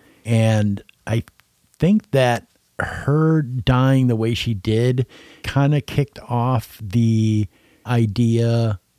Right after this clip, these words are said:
of not testing on animals. So, you know, to go from this mutt, uh, that's nobody cares about, that's on the loose in the streets of Moscow, to being the first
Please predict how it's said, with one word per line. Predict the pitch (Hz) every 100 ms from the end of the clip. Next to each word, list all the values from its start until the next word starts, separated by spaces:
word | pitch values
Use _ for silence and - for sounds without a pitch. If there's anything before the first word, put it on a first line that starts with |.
| _ -
of | 120 110 98 92 - _ -
not | 107 107 104 101 -
testing | - 101 - 117 104
on | 101
animals. | 87 104 120 135 123 - - _ _ -
So, | - 117 110 104 101 92 _ _ _ -
you | 127
know, | 110
to | 107
go | 104 123
from | 117 107
this | 110 -
mutt, | 104 110 107 - - - _ -
uh, | 104 104 101 101
that's | 104 98 - - _ _ _ -
nobody | 117 104
cares | 101 110 107
about, | 101 104 98
that's | 101 - - -
on | 107
the | 101
loose | 92 101 104 104 - - - _ _ -
in | 107
the | 101
streets | - 113 98
of | 95
Moscow, | 101 101 95 - 101 95 95 - _ _ -
to | 113
being | 110 107
the | 101
first | - 117 101 - -